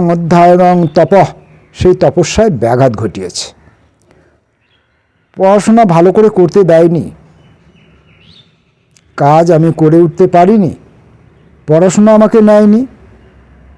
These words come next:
শিক্ষক শিক্ষিকারা আমাকে ঠিক চিনতে পারেননি, ভুল ভেবেছেন। পরীক্ষার খাতায়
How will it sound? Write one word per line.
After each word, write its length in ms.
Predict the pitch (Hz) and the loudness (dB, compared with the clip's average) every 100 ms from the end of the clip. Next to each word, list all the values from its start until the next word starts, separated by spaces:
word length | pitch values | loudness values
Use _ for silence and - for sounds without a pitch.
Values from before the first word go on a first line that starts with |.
| _ _ _ - | _ _ _ -12
শিক্ষক 440 | - 190 - 208 - | -4 -4 -2 -4 -4
শিক্ষিকারা 600 | - 208 208 196 208 196 190 - _ _ _ _ _ - | -6 -6 -4 0 2 2 -2 -6 _ _ _ _ _ -10
আমাকে 240 | 170 185 | -4 -4
ঠিক 180 | 185 190 - | -2 -6 -2
চিনতে 260 | 190 190 | -2 0
পারেননি, 440 | 208 202 202 202 254 262 _ _ _ _ _ - | 2 2 2 0 -2 -8 _ _ _ _ _ -12
ভুল 260 | 104 170 202 | -2 0 2
ভেবেছেন। 460 | 202 196 190 208 226 - _ _ _ _ _ _ _ _ _ - | 2 2 0 0 -2 -8 _ _ _ _ _ _ _ _ _ -6
পরীক্ষার 480 | 175 196 - 214 202 | -2 -2 -4 -2 -2
খাতায় 500 | - 185 190 208 | -2 -2 2 2